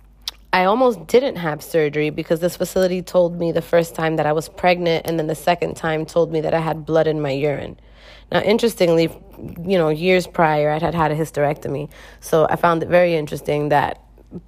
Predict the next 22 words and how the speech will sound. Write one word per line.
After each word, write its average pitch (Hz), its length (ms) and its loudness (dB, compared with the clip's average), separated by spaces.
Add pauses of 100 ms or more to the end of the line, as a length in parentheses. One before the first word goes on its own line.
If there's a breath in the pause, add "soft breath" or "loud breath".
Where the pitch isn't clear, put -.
(140)
they 180 100 4
were 170 140 4
finding 160 440 0
blood 170 200 4
in 165 100 0
my 156 100 0
urine 151 400 -4
or, 180 320 4 (360)
you 185 100 0
know, 160 320 -4
a 170 80 -6
pregnancy 151 680 -4
of 147 120 -4
any 160 180 0
sort. 131 380 -8
But 170 240 -2 (600 soft breath)
again, 160 500 -4
this 175 220 0
goes 165 240 4
to 170 100 0
speak 156 380 -4
towards 151 720 2